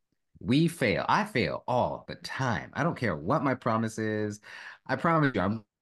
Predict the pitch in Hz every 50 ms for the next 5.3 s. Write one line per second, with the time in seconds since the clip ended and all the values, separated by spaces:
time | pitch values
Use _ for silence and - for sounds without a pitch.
0 | _ - 127 101 92 - - - _ _ _ - - 92 85 85 80 - _ _
1 | _ _ _ _ _ _ _ _ - _ _ _ _ _ _ _ - 82 - -
2 | - - 107 95 113 113 104 165 180 170 180 170 135 117 - - 82 80 - -
3 | 73 65 62 65 65 - - - - - - _ _ _ _ _ _ _ _ _
4 | _ _ _ _ _ - 135 151 170 143 110 98 104 98 - 120 127 143 120 90
5 | 78 78 73 73 78 80